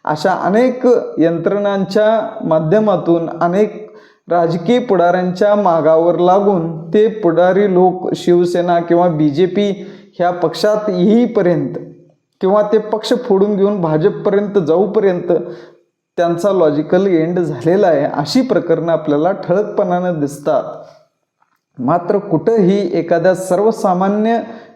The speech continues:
पीडित व्यक्तीला न्याय मिळाल्याचं दिसत नाही देवेंद्र फडणवीस यांच्या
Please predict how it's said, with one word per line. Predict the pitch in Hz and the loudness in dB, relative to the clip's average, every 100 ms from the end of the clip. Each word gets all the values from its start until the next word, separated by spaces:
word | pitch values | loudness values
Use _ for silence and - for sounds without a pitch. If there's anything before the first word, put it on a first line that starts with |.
| _ | _
पीडित | 175 180 226 226 | 2 2 0 2
व्यक्तीला | 175 165 165 160 175 175 190 | 2 2 0 0 2 4 2
न्याय | 175 156 156 170 | 2 0 0 0
मिळाल्याचं | 156 143 143 147 143 - 202 214 214 - - - _ 143 | 0 0 2 0 -2 2 2 2 -2 -12 -16 -20 _ -2
दिसत | 143 151 196 190 - | -2 0 0 -2 -2
नाही | 156 143 151 180 | -2 0 -2 -4
देवेंद्र | 165 139 147 156 175 170 170 | -4 -2 0 0 -2 -4 -4
फडणवीस | 156 135 151 151 151 156 | -4 -2 -2 -2 -2 -2
यांच्या | 139 131 156 | -2 0 0